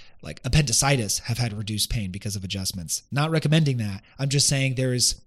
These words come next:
crazy cases where adjustments can really reduce a lot of pain in a lot of different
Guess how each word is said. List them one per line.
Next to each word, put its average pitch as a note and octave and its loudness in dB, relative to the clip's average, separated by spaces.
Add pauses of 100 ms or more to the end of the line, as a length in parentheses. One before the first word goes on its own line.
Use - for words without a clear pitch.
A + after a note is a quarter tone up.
(340)
crazy D#3 4
cases C3+ 4
where B2 0
adjustments B2 0
can A#2+ -2 (420)
really B2+ 6
reduce C#3+ 4
a B2 -2
lot E3 0
of B2 -2
pain D3 4
in A2 -2
a A2 -2
lot D#3 0
of A2+ -2
different C3 -2